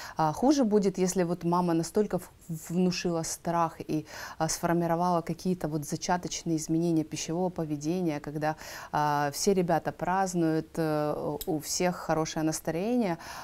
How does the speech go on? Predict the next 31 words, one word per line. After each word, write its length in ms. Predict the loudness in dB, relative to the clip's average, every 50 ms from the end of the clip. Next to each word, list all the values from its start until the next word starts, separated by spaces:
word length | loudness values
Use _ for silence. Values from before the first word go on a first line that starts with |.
| -6 -2
а, 340 | 0 2 2 2 2 2 0
а 160 | 0 0 0 2
ваше 240 | 2 2 2 0
дите 260 | -4 -4 -2 0 0 0
боится 480 | 0 0 2 2 2 2 2 -2 -6
притронуться 760 | -4 -2 -2 -2 0 2 2 2 2 2 0 -2 -4 -6 -8
даже 260 | -6 -6 -6 -6 -6 -8
к 80 | -8 -8
этому 180 | -6 -6 -6 -4
продукту. 440 | -4 -6 -6 -6 -6 -6 -6 -4 -4
Вот 160 | -2 0 2
это 160 | 2 2 2
тоже 260 | 2 2 0 2 2
не 80 | 0 0
совсем 340 | 0 -2 -8 -8 -10 -10 -10
хорошо. 420 | -10 -10 -10 -10 -10 -12 -12 -14 -14 -16 -14 -14 -14 -14 -6 0
Поэтому, 600 | 2 2 4 4 4 4 4 4 6 6 6 4 4
э, 520 | 2 0 2 2 2 2 2 2 2 0 0 0
правила 320 | 2 4 4 4 4 2
золотой 280 | 2 2 2 2 0 -2
середины 380 | -2 -2 -2 0 2 4 4 4
никто 280 | 4 2 -2 -4 -4 -2
не 100 | 0 -2
отменял. 440 | -2 -2 0 0 0 2 0 0 -2 -2
И 40 | -2
каждый 320 | 0 2 2 2 2 0 0
день 240 | 2 2 2 2
есть 240 | 2 0 -2 -4 -6 -6
все 100 | -6 -6
не 100 | -6 -6
стоит. 420 | -8 -8 -6 -4 -2 -2 -2 -4